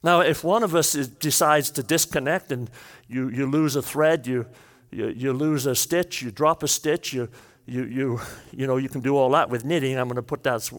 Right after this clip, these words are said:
sweater down for now, but to, to, to be thinking about this, if, then, then the whole body is, the body is gonna suffer, all of it's gonna suffer. It's not gonna be perfect. It's not gonna be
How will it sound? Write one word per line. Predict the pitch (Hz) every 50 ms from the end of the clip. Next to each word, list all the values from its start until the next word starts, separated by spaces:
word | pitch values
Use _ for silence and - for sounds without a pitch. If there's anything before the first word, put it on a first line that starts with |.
| -
sweater | - - - 147 135 123 117
down | 113 139 139 147 143 131
for | - 156 131
now, | 127 123 127 139 135
but | 120 123 117 - - - - - - - - - -
to, | 147 147
to, | - - 156 147
to | 113 151 151
be | 127 143 131
thinking | - 196 208 226 208 185 160 147
about | 135 104 131 123 117 113 -
this, | - 110 101 98 - - - - - _ _ - - - - - - _ _ _ _
if, | - 156 165 151 - 151 - - _ - - -
then, | 151 196 220 226 226 196 -
then | 208 214 220 214
the | 208 185
whole | - - 202 202 165
body | - 208 226 247 247 226
is, | 190 -
the | - 160 147 185
body | - - 208 226 262 311 240
is | 185 156 -
gonna | 185 175 175
suffer, | 156 - - - 156 147 139 - 185 185 190 - - - - _ _ _ - 85 - - - - - _ _ _ _ -
all | 180 208 247 262 247
of | 202 156
it's | 165 131 - -
gonna | - 160 139 123
suffer. | - - - 131 123 - 143 139
It's | 143 - 185
not | 196 190 -
gonna | 202 185 190 185 165 147 - - _ _ _ - _ _ _ _
be | - 180 190 214 208 190 165
perfect. | - - _ - 214 226 247 - - 185 131 - - - - - _ _ _ _ _ _ _ -
It's | - 185 170 -
not | 170 190 190
gonna | 190 190
be | 180 156 185 185 185 190 185 -